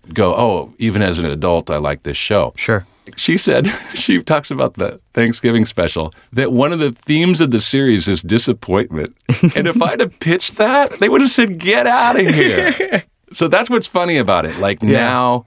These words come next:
Speaker 1: looking back, not only do they kinda, like, see it all in this kinda wonderful glow of, like, everything is well made and good.
Speaker 2: Sure.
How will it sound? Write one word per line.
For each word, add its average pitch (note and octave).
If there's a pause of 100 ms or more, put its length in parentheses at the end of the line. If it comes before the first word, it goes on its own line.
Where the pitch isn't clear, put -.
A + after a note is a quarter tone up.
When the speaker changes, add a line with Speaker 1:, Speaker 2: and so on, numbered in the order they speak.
Speaker 1:
looking A2+
back, G#2+ (200)
not A#2+
only C#3+
do A#2
they G2+
kinda, A#2
like, F#2
see B2
it A2+
all G2
in F#2+
this F2+
kinda G#2+
wonderful G2
glow F#2+
of, E2+
like, D#2 (200)
everything G2+
is E2+ (280)
well G#2
made G2+
and E2
good. F2+
Speaker 2:
Sure. G#2